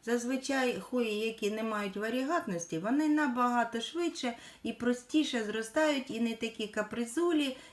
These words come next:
як оті варігатні, то я думаю, що ця хоя приживеться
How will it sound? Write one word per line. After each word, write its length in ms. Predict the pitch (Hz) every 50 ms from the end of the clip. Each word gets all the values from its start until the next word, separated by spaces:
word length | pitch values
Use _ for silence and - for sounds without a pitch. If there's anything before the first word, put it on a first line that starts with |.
| -
як 220 | - 240 254 254 269
оті 240 | 262 262 - 254 240
варігатні, 920 | 226 233 233 226 233 233 208 208 214 214 208 202 - - 208 208 202 196 -
то 120 | - 330 320
я 160 | 277 254 233
думаю, 400 | 208 202 220 226 220 214 202 196 190
що 100 | - 202
ця 220 | 196 - 349 339
хоя 320 | 330 - - 185 180 175
приживеться 680 | 170 170 170 170 175 180 190 202 226 233 226 - 202 196